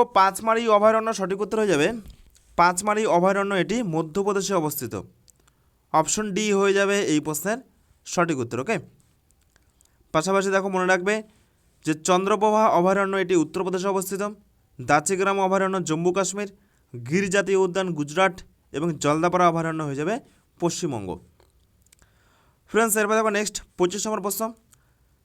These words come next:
জাতীয় কংগ্রেস প্রতিষ্ঠার সময় ভারতের ভাইসরয় কে ছিলেন?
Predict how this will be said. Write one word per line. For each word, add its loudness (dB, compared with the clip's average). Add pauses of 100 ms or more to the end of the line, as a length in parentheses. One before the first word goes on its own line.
(120)
জাতীয় 2
কংগ্রেস 0 (140)
প্রতিষ্ঠার -4
সময় -2
ভারতের -6
ভাইসরয় -4
কে -2
ছিলেন? -4